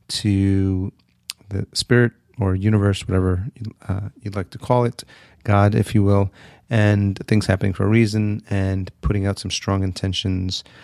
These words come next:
for the things that you want, surrounding yourself with like, like-minded folks, and operating from a position of abundance. And I think that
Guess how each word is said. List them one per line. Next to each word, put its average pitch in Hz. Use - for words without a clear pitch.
for -
the 95
things 95
that 98
you 104
want, 123
surrounding 98
yourself 98
with 101
like, 90
like-minded 95
folks, -
and 98
operating 101
from 104
a -
position 95
of 92
abundance. 95
And 101
I 98
think 107
that 101